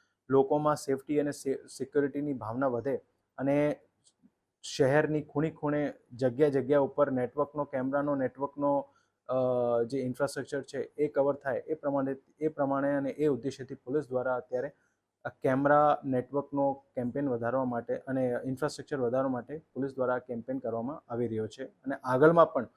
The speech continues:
આ કેમેરાનો જે ઇન્સ્ટોલેશન અત્યારે લોકોના સહયોગથી જે થયા છે, જ્યાં સોસાયટીઝ અને, અ, માર્કેટ એરિયામાં લગભગ એઇટીન હન્ડ્રેડ પ્લસ કેમેરા ઇન્સ્ટોલ થયા છે, આ કેમ્પેઇન આગળમાં પણ ચલાવવામાં આવશે અને, અ, લગભગ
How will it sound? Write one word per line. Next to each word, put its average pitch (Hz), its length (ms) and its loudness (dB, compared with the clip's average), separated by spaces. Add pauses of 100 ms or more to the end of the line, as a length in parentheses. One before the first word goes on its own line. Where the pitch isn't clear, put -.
(720)
આ 151 260 6
કેમેરાનો 151 540 4
જે 147 100 0
ઇન્સ્ટોલેશન 143 640 0
અત્યારે 143 380 2
લોકોના 135 380 0
સહયોગથી 143 500 -2
જે 139 120 -2
થયા 139 320 0
છે, 135 200 -6
જ્યાં 127 140 -4
સોસાયટીઝ 131 600 -4
અને, 135 400 -2
અ, - 140 -8 (340)
માર્કેટ 123 420 -4
એરિયામાં 127 400 -6 (360)
લગભગ 127 340 0
એઇટીન 139 280 -2
હન્ડ્રેડ 131 300 -4
પ્લસ 135 200 -4
કેમેરા 127 260 -2
ઇન્સ્ટોલ 127 340 -2
થયા 147 240 0
છે, 131 200 -10 (420)
આ 139 260 6
કેમ્પેઇન 135 600 -2
આગળમાં 131 400 2
પણ 139 120 0
ચલાવવામાં 135 480 0
આવશે 131 320 -6 (180)
અને, 139 260 -2 (400)
અ, 123 320 0
લગભગ 127 440 2